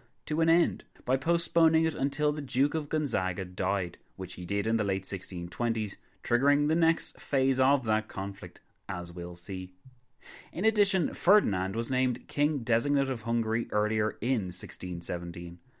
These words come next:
and he now possessed the necessary power to order the resettling of those Uskoks who had posed so many problems to the Venetians.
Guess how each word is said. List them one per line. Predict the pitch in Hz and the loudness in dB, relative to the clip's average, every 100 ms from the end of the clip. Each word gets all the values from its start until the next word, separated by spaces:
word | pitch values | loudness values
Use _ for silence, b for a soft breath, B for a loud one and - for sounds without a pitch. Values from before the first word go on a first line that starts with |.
| b | b
and | 104 98 | -4 -2
he | 95 | -2
now | 92 95 | -2 -2
possessed | 90 95 113 117 - | -4 0 0 0 -4
the | - | -4
necessary | 101 110 107 98 92 | -2 -2 -2 -2 -2
power | 90 - 131 113 b b b | -2 2 4 4 b b b
to | 71 | 0
order | 117 135 143 | 2 4 2
the | |
resettling | 131 147 170 165 151 135 135 | 2 2 2 0 0 2 0
of | 117 | 4
those | 120 117 | 2 2
Uskoks | - 127 - 123 113 - - b b | -2 -4 -2 -2 -2 -4 -14 b b
who | 127 | 0
had | 120 | 0
posed | 123 127 120 - | 2 2 0 -8
so | - 120 | -2 0
many | 139 151 | 2 0
problems | - 110 107 117 113 | 2 2 2 0 -2
to | - | -4
the | 98 | -6
Venetians. | 92 92 92 95 90 | -4 -4 -4 -6 -10